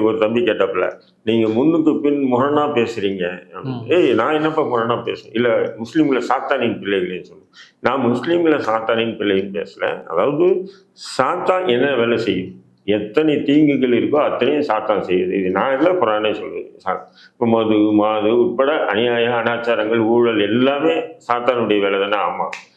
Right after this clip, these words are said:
Speaker 1: அப்போ அந்த வேலை செய்யக்கூடிய ஒரு கட்சிக்கு ஒட்டுமொத்தமான ஓட்டுகளை நீங்க போடுறீங்கன்னு சொன்னா, அப்ப அந்த சாத்தானுக்கு துணை போவது எந்த வகையில் நியாயம்?
Speaker 2: ம்.
Speaker 1: இதை தான் நான் வந்து சொன்னனே தவிர மற்றபடி ஒண்ணு இல்லை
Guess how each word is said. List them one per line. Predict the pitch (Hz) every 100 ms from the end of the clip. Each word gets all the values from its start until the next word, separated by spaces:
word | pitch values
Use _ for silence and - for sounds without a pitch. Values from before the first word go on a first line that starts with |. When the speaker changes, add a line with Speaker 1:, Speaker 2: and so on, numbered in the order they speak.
| _ -
Speaker 1:
அப்போ | 120 - 165
அந்த | - 123 160 160
வேலை | 156 127 135 156 151
செய்யக்கூடிய | 139 131 120 117 120 139
ஒரு | 131 110
கட்சிக்கு | 104 104 - 107 107 120 117
ஒட்டுமொத்தமான | 120 120 147 147 147 156 160 165 160 165 160 160 131
ஓட்டுகளை | 139 135 117 117 139
நீங்க | 120 104
போடுறீங்கன்னு | 82 117 104 101 90
சொன்னா, | 82 101 127
அப்ப | 135 127 147
அந்த | 131 123
சாத்தானுக்கு | 131 147 156 160 156 131
துணை | 135 135 139
போவது | 127 110 110 110 139
எந்த | 117 123 123
வகையில் | 101 107 104
நியாயம்? | 90 87 82 82
Speaker 2:
ம். | - - 120 117
Speaker 1:
இதை | 120 139
தான் | 170
நான் | 180 131 117
வந்து | 113 127 120 101 - -
சொன்னனே | 107 107 92
தவிர | 92 110 156
மற்றபடி | 113 - 104 110 104
ஒண்ணு | 92 90 85
இல்லை | 80 82